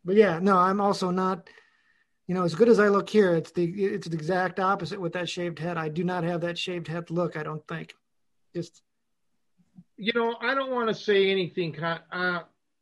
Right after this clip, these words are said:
Speaker 2: okay, I don't wanna really get into this 'cause it's kinda controversial, but, like, when I was a kid, there were old people, old timers,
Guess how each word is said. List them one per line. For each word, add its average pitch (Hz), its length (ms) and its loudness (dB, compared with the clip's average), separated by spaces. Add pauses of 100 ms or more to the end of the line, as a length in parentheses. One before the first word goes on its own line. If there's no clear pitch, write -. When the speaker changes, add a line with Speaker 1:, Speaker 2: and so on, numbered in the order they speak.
(140)
Speaker 2:
okay, 147 300 -2 (180)
I 180 140 -2
don't 220 120 4
wanna 196 220 4
really 175 220 4
get 160 160 0
into 156 160 0
this 143 180 -8
'cause 139 160 -10
it's 131 100 -10
kinda 160 220 -6
controversial, 135 600 -8
but, 123 180 -8 (1040)
like, 139 160 -6
when 165 140 0
I 226 60 4
was 202 180 6
a 156 40 -2
kid, 135 640 2 (1400)
there 143 440 -4
were 196 160 4
old 208 320 4
people, 165 400 -4
old 170 400 0
timers, 151 720 -6